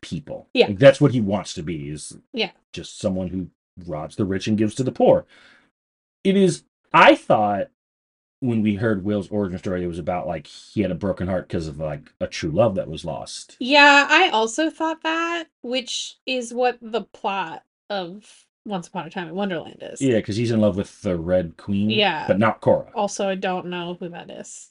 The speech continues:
Speaker 1: Oh.
Speaker 2: <laughs> Like, she, I don't know how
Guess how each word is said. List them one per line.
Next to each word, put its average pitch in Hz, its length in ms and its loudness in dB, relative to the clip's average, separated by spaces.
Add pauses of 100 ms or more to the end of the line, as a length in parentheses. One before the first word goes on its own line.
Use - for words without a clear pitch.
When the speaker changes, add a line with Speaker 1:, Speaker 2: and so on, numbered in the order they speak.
(160)
Speaker 1:
Oh. 78 380 -10 (320)
Speaker 2:
<laughs> - 80 10 (720)
Like, 262 140 6
she, 262 240 0
I 226 80 4
don't 247 160 6
know 247 140 2
how 220 500 2